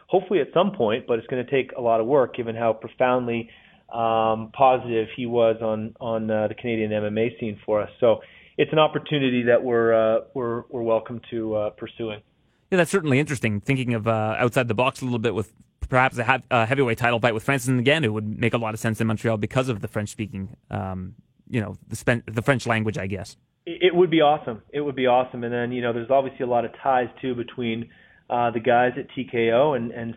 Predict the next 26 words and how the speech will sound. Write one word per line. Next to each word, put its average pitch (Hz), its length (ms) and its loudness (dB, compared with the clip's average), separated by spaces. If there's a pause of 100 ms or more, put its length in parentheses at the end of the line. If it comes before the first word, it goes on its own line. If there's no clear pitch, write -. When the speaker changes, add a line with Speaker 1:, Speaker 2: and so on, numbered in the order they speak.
Speaker 1:
several 120 460 0 (320)
of 117 300 2
the 123 100 0
individuals 123 600 0
that 120 100 0
are 117 40 0
building 120 400 0
mixed 117 240 -6
martial 120 380 -4
arts 117 180 2 (100)
in 113 180 -8 (120)
France, 131 400 4 (540)
uh, 113 640 4
with 123 200 0 (100)
Fernand 120 500 2
and, 113 240 -2
and 117 140 -8
everyone, 117 480 0 (380)
um, 117 300 2
in, 113 320 -4
uh, 110 300 0
in 117 160 -10
Francis' 113 340 -2 (380)
gym. 123 400 2 (340)
Uh, 110 440 2
we've 110 260 -4